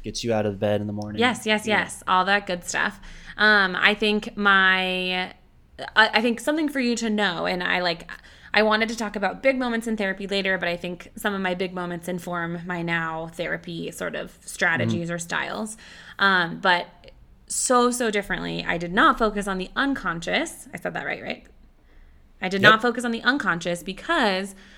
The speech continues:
Speaker 2: uh, when I was in graduate school, I was diagnosed with P T S D and dissociation. So I have a lot of trouble remembering anything. Like, I do a lot of shutting down. I do a lot of, like, stepping
Speaker 1: You do have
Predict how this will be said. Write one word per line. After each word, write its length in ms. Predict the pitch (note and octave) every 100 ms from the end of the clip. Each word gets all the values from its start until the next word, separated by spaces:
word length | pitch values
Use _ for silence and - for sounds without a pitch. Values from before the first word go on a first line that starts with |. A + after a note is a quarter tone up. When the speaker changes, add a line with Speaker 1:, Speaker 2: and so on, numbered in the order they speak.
| -
Speaker 2:
uh, 240 | G3+ G3 F#3+
when 120 | G3
I 60 |
was 100 | G3
in 100 | F#3+
graduate 320 | G3 E4+ D4 G3+
school, 280 | - G3 F#3
I 140 | F#3
was 120 | F#3
diagnosed 440 | F#3 F3+ F#3 F3 G3
with 100 | F#3+
P 120 | G3
T 120 | F3+
S 180 | F3+ F3
D 320 | F#3 F3 E3+
and 360 | - E3 E3 E3
dissociation. 800 | E3+ E3+ - - - - - G3 - - -
So 340 | G#3+ F#3 F3+
I 360 | E3+ F3 F#3 G#3+
have 200 | A#3 A#3+
a 60 |
lot 260 | A3+ F3+ F3+
of 100 | F#3
trouble 680 | - F3 F3 E3+ E3 E3+ E3+ - _
remembering 880 | - F#3 F3 E3+ E3+ E3+ E3 E3 E3+ - - -
anything. 540 | F3+ E3 E3 - G#3 - - -
Like, 80 | F#3+
I 80 | G3
do 180 | F#3+ F#3+
a 20 |
lot 300 | F#3 F3+ F3
of 280 | F3 F3 E3+ -
shutting 380 | - F3+ E3 F3+
down. 460 | A#3+ A#3 A3+ A3
I 100 | G3+
do 140 | F#3 F3
a 100 | E3+
lot 240 | E3+ E3
of, 140 | E3+
like, 300 | F3 E3 - -
stepping 340 | G3 - F#3+
Speaker 1:
You 80 | B2+
do 240 | B2 D#3+
have 600 | E3+ D3+ B2 G#2+ F#2+ -